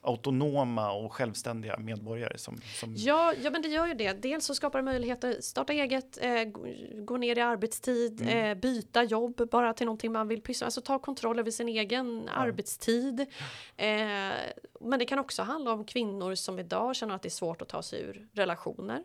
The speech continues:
Speaker 1: Ja.
Speaker 2: på grund av ekonomin. Så att det, det handlar ju också om, eh, trygghet. Alltså
Speaker 1: Ja.
Speaker 2: verkligen frihetsskapande och känsla av frihet, men också en känsla av trygghet hos väldigt många gör det faktiskt. Så att det här har liksom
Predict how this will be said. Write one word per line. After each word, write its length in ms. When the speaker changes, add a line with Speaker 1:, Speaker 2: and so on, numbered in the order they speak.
Speaker 1:
Ja. 320
Speaker 2:
på 100
grund 180
av 80
ekonomin. 480
Så 120
att 80
det, 60
det 140
handlar 240
ju 60
också 260
om, 220
eh, 220
trygghet. 840
Alltså 340
Speaker 1:
Ja. 60
Speaker 2:
verkligen 500
frihetsskapande 1120
och 140
känsla 420
av 40
frihet, 460
men 100
också 220
en 40
känsla 400
av 120
trygghet 640
hos 440
väldigt 360
många 340
gör 220
det 80
faktiskt. 320
Så 60
att 60
det 80
här 160
har 180
liksom 300